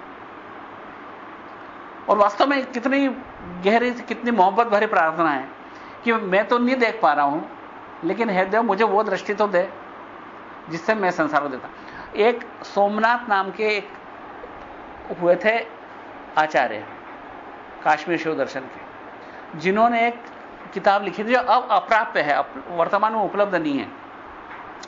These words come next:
उस किताब का नाम था शिव दृष्टि। उसमें उन्होंने इसी बात की वकालत की थी, इसी बात को प्रोपोगेट किया था कि शिव की दृष्टि से संसार को देखो,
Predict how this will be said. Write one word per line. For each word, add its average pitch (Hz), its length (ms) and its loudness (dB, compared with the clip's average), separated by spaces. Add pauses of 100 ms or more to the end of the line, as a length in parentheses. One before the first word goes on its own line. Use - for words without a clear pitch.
(240)
उस 180 160 0
किताब 175 380 2
का 196 80 -2
नाम 160 260 0
था 202 160 0
शिव 156 220 -4
दृष्टि। - 360 -6 (2000)
उसमें 262 240 4
उन्होंने 240 380 2
इसी 226 200 -2
बात 226 240 6
की 240 80 -2
वकालत 151 500 2
की 123 60 -14
थी, - 140 -16 (560)
इसी 214 180 -2
बात 185 220 4
को 208 80 -2
प्रोपोगेट 170 520 -2
किया 139 180 -10
था - 120 -16 (1700)
कि 247 80 2
शिव 214 280 -2
की 254 160 0
दृष्टि 233 340 2
से 233 120 2
संसार 156 360 2
को 139 120 -10
देखो, 123 240 -10